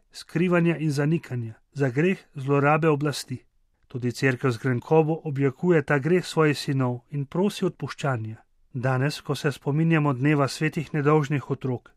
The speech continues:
hočem obnoviti naše prizadevanje, da se te grozovitosti med nami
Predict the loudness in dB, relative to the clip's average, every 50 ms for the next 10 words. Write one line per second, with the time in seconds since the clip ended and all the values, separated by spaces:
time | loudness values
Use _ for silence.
0 | _ -4 -4 -2 -2 -2 -4 -2 -2 -4 -2 -2 -2 0 0 -2 -2 -2 0 0
1 | 2 2 0 0 -2 -4 -6 -4 -4 -4 -2 -4 -2 0 0 2 2 2 2 0
2 | -2 -4 -8 _ -6 -6 -4 -2 -4 -4 -2 -2 0 0 2 0 0 2 2 0
3 | 2 0 0 0 -2 -2 -2 -2 -2 -2 0 -2 -2 0 2 2 2 2 2 0
4 | -4 -6